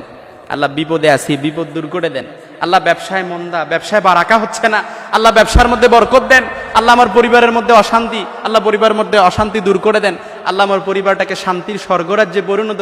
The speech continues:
করে দেন। আল্লাহ, আমার চাকরি হচ্ছে না, চাকরির ব্যবস্থা করে দেন।" আবার অনেক যুবতী বোন আছে, বিয়ের ব্যবস্থা হয় না, তারা যদি ওইভাবে দোয়া করতে পারে, "আল্লাহ, বিয়ের ব্যবস্থা করে দেন, পাত্র পক্ষ কা-,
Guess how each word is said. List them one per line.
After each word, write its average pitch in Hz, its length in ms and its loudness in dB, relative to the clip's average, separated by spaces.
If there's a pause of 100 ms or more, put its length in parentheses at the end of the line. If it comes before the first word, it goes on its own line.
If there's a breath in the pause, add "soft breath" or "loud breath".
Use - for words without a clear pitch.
করে 165 180 -4
দেন। 127 180 -8 (420 loud breath)
আল্লাহ, 185 360 2 (360)
আমার 185 300 2 (300)
চাকরি 202 300 0
হচ্ছে 190 280 -4
না, 180 100 0
চাকরির 180 380 -2
ব্যবস্থা 190 360 -2
করে 180 200 -2
দেন।" 160 160 -4 (340)
আবার 185 260 6
অনেক 190 320 0 (500)
যুবতী 190 300 -2
বোন 190 180 -4
আছে, 180 320 -2 (260)
বিয়ের 190 220 0
ব্যবস্থা 190 360 -2
হয় 185 160 -6
না, 165 160 -6 (360)
তারা 180 200 4
যদি 185 220 -4
ওইভাবে 180 340 0
দোয়া 180 180 2
করতে 175 280 -4
পারে, 180 180 0
"আল্লাহ, 175 320 0 (180)
বিয়ের 185 180 0
ব্যবস্থা 180 360 -2
করে 185 200 -4
দেন, 175 220 -4
পাত্র 185 380 0
পক্ষ 208 280 -6
কা-, 208 180 -6